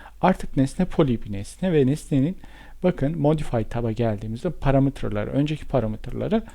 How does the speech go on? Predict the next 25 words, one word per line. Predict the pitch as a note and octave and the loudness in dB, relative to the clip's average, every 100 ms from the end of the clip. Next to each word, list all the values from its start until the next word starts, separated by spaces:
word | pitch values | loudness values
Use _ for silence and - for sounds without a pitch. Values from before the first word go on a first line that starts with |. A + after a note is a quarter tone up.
| - - | -8 0
yok | C3 - | 0 0
ortada. | A2+ - - - - - - - - - - - - - - | -6 -6 -10 -10 -10 -14 -14 -16 -16 -18 -20 -20 -20 -6 8
Diyelim | D4+ B3 | 10 10
ki | G#3 | 8
siz | A3 B3+ G3+ | 6 6 8
bunu | F#3+ A3+ | 8 10
yapmak | D#3 - F#3+ | 8 6 0
istemiyorsunuz. | - - E3 A#2+ G#2 - A#2 - | 0 0 2 2 -2 -10 -10 -2
Nesnenin | D#3 E3+ D#3+ E3 | 0 2 2 0
parametreleri | - C#3+ C3+ D3 - C3+ B2+ D3 | 4 6 6 4 0 2 2 4
de | B2+ | 0
kalsın, | - G#2 G#2+ - B2 F#3 - - - - - - - | 0 -6 -6 -8 -6 -6 -10 -16 -18 -18 -20 -18 -4
e, | A#2 A2 G#2 A2 - | 0 0 -2 -4 6
ve | B2+ B2 - - - | 8 8 4 -14 -6
poly'e | - E3+ F3 D3+ | 6 10 12 12
de | A#2 | 8
dönüşsün. | G2+ G2 - - - - | 0 -8 -12 -14 -14 -8
İkisini | C#3 - - D3 | -6 -4 0 4
de | A#2+ | 2
istiyorsunuz. | - - - - - F#3+ - - - | 0 -12 -14 -12 -10 -10 -12 -16 -2
Bu | G#3 C4+ | 2 6
tür | B3 D3+ | 6 6
durumda | A#2+ G#2 - | 2 -2 -8
ise | - - A#2+ | -10 -10 -6
arkadaşlar | G2+ - G#2 G#2 - G3+ A#3 - | -6 -6 -6 -6 4 4 4 -4